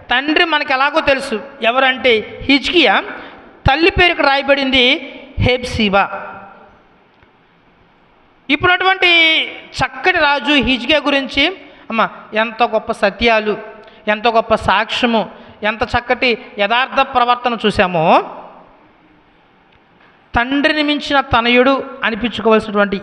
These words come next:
ఈ మనిషే ఎలాగూ పరి-, ప్రవర్తించాడు, ఎలాగూ పరిపాలించాడో మీ ముందు ఒక ఐదు, ఆరు విషయాలు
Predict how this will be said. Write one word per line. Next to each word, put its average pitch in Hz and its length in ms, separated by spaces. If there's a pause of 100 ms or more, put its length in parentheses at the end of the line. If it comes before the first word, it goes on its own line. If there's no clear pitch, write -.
ఈ 226 80
మనిషే 208 800 (1300)
ఎలాగూ 214 360
పరి-, 226 180
ప్రవర్తించాడు, 214 1000 (680)
ఎలాగూ 202 380
పరిపాలించాడో 226 960 (320)
మీ 233 80
ముందు 240 480
ఒక 190 160
ఐదు, 233 520 (200)
ఆరు 220 180
విషయాలు 233 320